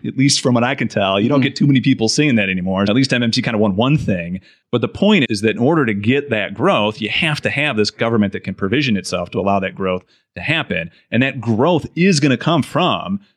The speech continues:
Speaker 1: the business cycle that is what, what we would call the endogenous money cycle that I was just explaining about how, yeah, I'm gonna buy your house and a bank's gonna create the loan for that. And that's gonna allow that exchange to happen.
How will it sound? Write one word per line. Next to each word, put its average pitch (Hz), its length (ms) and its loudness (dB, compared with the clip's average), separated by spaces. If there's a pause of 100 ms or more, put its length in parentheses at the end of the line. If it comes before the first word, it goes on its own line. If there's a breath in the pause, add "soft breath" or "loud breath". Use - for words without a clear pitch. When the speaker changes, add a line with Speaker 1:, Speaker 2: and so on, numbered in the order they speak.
(120)
Speaker 1:
the 120 440 4 (480)
business 139 380 2
cycle 87 440 -2
that 107 180 2
is 110 380 2
what, 104 200 -4
what 107 160 -2
we 160 140 4
would 170 160 4
call 92 200 0
the 95 160 0
endogenous 104 840 0
money 123 300 2
cycle 87 380 0
that 98 100 2
I 95 60 0
was 95 120 0
just 107 180 -2
explaining 117 420 0
about 87 220 -4
how, 92 340 -2
yeah, 156 240 0
I'm 104 60 2
gonna 113 120 2
buy 101 160 -2
your 107 80 -6
house 117 140 -2
and 95 160 -4
a 98 80 -8
bank's 98 300 -2
gonna 101 160 -2
create 98 240 -2
the 90 60 -6
loan 101 220 -2
for 87 160 -8
that. 87 200 -6
And 90 100 -8
that's 98 140 -8
gonna 101 160 -2
allow 95 260 0
that 98 140 0
exchange 95 460 -4
to 90 100 -8
happen. 110 440 -4